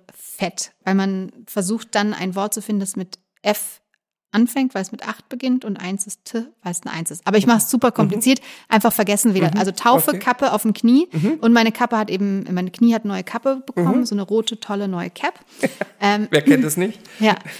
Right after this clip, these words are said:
Speaker 1: dann kam die Null,
Speaker 2: Mhm.
Speaker 1: das ist die Sau, weil S für Null steht.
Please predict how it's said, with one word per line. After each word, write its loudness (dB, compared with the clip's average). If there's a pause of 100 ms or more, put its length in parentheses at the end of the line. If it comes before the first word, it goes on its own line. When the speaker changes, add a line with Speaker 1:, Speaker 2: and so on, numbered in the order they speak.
(200)
Speaker 1:
dann 8
kam 4
die 6
Null, 6 (240)
Speaker 2:
Mhm. -2 (240)
Speaker 1:
das 4
ist -4
die 0
Sau, 0 (320)
weil -2
S -6 (400)
für 4
Null 6
steht. -4